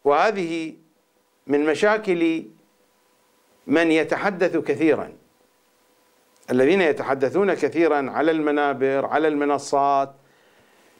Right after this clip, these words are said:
في الدروس، المحاضرات، الملتقيات، في البرامج، في وسائل الإعلام، يبتلون بهذه القضية، وهذا هو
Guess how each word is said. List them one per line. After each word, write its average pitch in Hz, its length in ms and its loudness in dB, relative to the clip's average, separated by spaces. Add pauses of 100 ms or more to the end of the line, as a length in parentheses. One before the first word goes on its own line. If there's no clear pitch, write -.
(260)
في 156 100 2
الدروس، 147 720 2
المحاضرات، 143 1000 0
الملتقيات، 143 960 0
في - 100 -6
البرامج، 151 680 0
في 143 160 -4
وسائل 156 540 2
الإعلام، 139 680 0 (920)
يبتلون 233 520 4
بهذه 156 380 2
القضية، - 520 -12 (920)
وهذا 175 400 2
هو 175 400 2